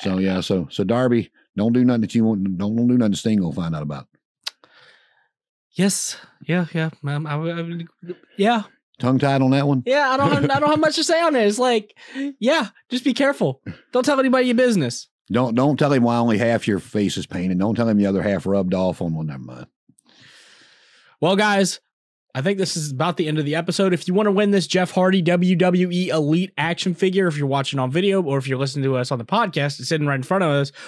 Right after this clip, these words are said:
Speaker 2: or the
Speaker 1: Right
Speaker 2: A E
Speaker 1: here, right here.
Speaker 2: or the A E W Matt Hardy action figure.
Speaker 1: Win the figures. Win the figures.
Speaker 2: Yeah, I mean, there we go.
Speaker 1: Win the figures. Email
Speaker 2: Uh,
Speaker 1: him. Email him at one of his five hundred email addresses.
Speaker 2: Email me at C, or, no, not that one.
Speaker 1: <laughs>
Speaker 2: Christian Ingram Y T at gmail dot com.
Speaker 1: See, that's why I have one.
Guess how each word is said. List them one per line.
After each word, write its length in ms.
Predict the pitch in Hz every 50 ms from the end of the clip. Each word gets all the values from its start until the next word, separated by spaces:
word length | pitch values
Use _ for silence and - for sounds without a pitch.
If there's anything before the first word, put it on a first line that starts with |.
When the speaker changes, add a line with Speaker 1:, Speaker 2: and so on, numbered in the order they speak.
| - 143
Speaker 2:
or 140 | - 196 214
the 160 | 196 190 196 -
Speaker 1:
Right 100 | 180 190
Speaker 2:
A 40 | 170
E 40 | 185
Speaker 1:
here, 280 | 226 233 240 202 135 -
right 180 | 127 143 175 220
here. 300 | 240 226 196 135 - _ _
Speaker 2:
or 180 | - 156 196 208
the 180 | 185 165 170 - -
A 120 | 165 196 226
E 240 | 214 202 214 214
W 420 | 185 170 180 170 165 175 165 170 160
Matt 340 | 143 139 143 156 180 170 123
Hardy 500 | - - - 160 170 170 160 139 131 123
action 260 | 123 123 - 143 123
figure. 380 | 117 - 135 131 131 139 135 131 - -
Speaker 1:
Win 140 | 123 135 135
the 80 | 135
figures. 360 | - 143 135 120 90 - -
Win 180 | - - 127 139
the 60 | 131 98
figures. 380 | 151 143 127 107 98 - - _ _ _
Speaker 2:
Yeah, 200 | - 135 180 196
I 140 | 147 123 127 127
mean, 400 | 120 135 143 135 123 113 113 110
there 180 | 120 131 151
we 100 | 160 165
go. 220 | 160 196 214 202 151
Speaker 1:
Win 120 | 123 143
the 80 | 143 123
figures. 360 | 156 147 127 98 80 - - - _ _ - _ _ -
Email 300 | 151 156 151 135 117 117
Speaker 2:
Uh, 40 |
Speaker 1:
him. 140 | 95 - - -
Email 260 | 147 165 160 143 131 120
him 120 | 107 104
at 80 | 104 113
one 100 | 127 139
of 80 | 131
his 80 | 131 -
five 240 | - 147 135 135 127
hundred 180 | 135 127 127
email 220 | 131 127 120 110 107
addresses. 380 | 101 98 90 - 82 80 - -
Speaker 2:
Email 320 | 175 196 202 202 196 190
me 200 | 190 190 190 185
at 120 | 170 147 139
C, 360 | - - - 190 196 196 185 - -
or, 180 | 143 139 123 117 117
no, 260 | 117 107 113 113 113
not 460 | 117 107 - 170 156 165 190 214 190
that 240 | 214 214 208 185 160
one. 220 | 151 147 156 143
Speaker 1:
<laughs> 300 | - 180 170 - - 185
Speaker 2:
Christian 440 | - - 233 247 254 - - 240 226
Ingram 580 | 202 208 214 208 196 208 208 202 190 180 147 131
Y 280 | 143 160 190 214 208
T 380 | 196 - - 196 180 170 170 -
at 240 | - 147 151 143 135
gmail 560 | 135 123 135 151 170 170 170 165 170 165 160
dot 280 | 143 156 151 147 - -
com. 360 | - 151 143 139 139 139 135
Speaker 1:
See, 160 | 135 147 135
that's 200 | 127 131 127 -
why 200 | - 123 120 113
I 20 | 104
have 260 | 87 104 87 80 82
one. 380 | 85 82 82 80 76 69 69